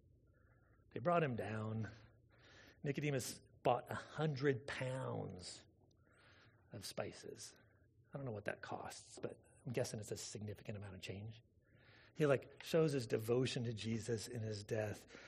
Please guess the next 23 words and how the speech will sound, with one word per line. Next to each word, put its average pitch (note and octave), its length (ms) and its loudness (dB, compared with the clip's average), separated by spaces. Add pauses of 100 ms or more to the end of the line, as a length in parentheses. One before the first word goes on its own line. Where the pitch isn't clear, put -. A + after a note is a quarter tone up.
(100)
because A2 360 0
he A2 180 -6
searched - 680 -2 (340)
and G2+ 200 -4
saw, G#2 500 0
and G2+ 120 -2
then A2 100 -2
three B2 200 -2
days G#2 160 0
later G#2 180 2
he's F#2 140 -6
gonna G2 160 -8
be, F2 100 -6
like, F#2 140 -4 (100)
mind G2+ 460 -4
blown F2+ 500 -4 (1300)
when G#2+ 100 -6
Jesus G#2 300 -2
rose G2+ 180 -2
from G#2 160 -6
the G2 80 -6
dead G2 300 -2
and, F2+ 240 -4